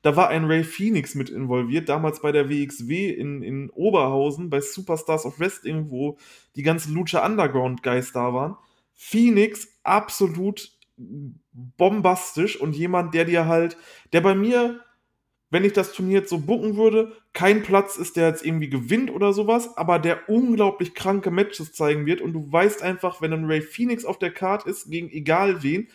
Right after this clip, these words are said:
das Match wird krass. Das ist genauso wie bei einem Ishii. Du hast einen Ishii im G one drin und eigentlich egal, gegen wen Ishii antritt, du weißt, dieses Match wird geil, auch wenn Ishii diesen Block nicht gewinnen wird. Und so bin ich auch mit Rey Fenix reingegangen und deswegen war das ein absoluter No-Brainer für mich, dass ich den auf Platz zwei bei mir genommen hab.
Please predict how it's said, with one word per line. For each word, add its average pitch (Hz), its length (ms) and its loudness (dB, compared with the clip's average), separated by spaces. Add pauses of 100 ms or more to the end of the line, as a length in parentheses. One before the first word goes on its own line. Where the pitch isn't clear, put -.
(140)
das 147 160 -2
Match 165 260 0
wird 147 160 -2
krass. - 420 -4 (160)
Das 170 140 2
ist 233 140 -6
genauso 190 440 6
wie 185 80 -2
bei 170 120 0
einem 160 220 -2
Ishii. 131 500 -6 (240)
Du 156 120 4
hast 214 220 4
einen 170 140 -4
Ishii 233 320 -2
im 202 140 -2
G 180 120 -8
one 185 240 2
drin 214 160 2
und 190 120 -2
eigentlich 190 320 0
egal, 175 320 0
gegen 185 200 -4
wen 190 160 0
Ishii 185 360 -4
antritt, 185 360 -4
du 156 80 -6
weißt, 170 260 2
dieses 170 200 -8
Match 165 220 -4
wird 165 160 -4
geil, 175 200 0
auch - 160 -4
wenn 151 140 0
Ishii 170 240 -10
diesen 156 240 -4
Block 151 200 0
nicht 156 140 -8
gewinnen 139 300 -2
wird. 98 160 -6 (760)
Und 139 140 -6
so 233 240 8
bin 202 160 4
ich 202 120 2
auch 185 100 2
mit 170 180 -4
Rey 180 120 4
Fenix 214 380 -4
reingegangen 190 360 -4
und 170 80 -4
deswegen 170 320 -4
war 165 80 0
das 165 120 -4
ein 160 60 -12
absoluter 175 420 -6
No-Brainer 175 580 2
für 180 120 -8
mich, 175 220 -8
dass 156 160 -6
ich 151 100 -16
den 156 140 -8
auf - 260 -8
Platz - 300 -6
zwei 131 240 0
bei 117 100 0
mir 110 100 -8
genommen 110 300 -12
hab. 117 80 -18